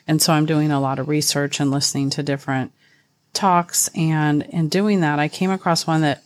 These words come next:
obviously wasn't necessarily in the, the subject matter I was looking for, but I always feel like these things kinda come across at the right time. And I will share a link to this one that I'm gonna reference to in the show notes. But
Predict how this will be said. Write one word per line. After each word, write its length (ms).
obviously 480
wasn't 280
necessarily 800
in 280
the, 280
the 100
subject 380
matter 180
I 100
was 160
looking 240
for, 200
but 120
I 60
always 240
feel 140
like 180
these 240
things 260
kinda 380
come 180
across 440
at 100
the 100
right 260
time. 540
And 520
I 100
will 140
share 400
a 80
link 320
to 120
this 260
one 160
that 140
I'm 100
gonna 180
reference 520
to 180
in 100
the 80
show 260
notes. 680
But 420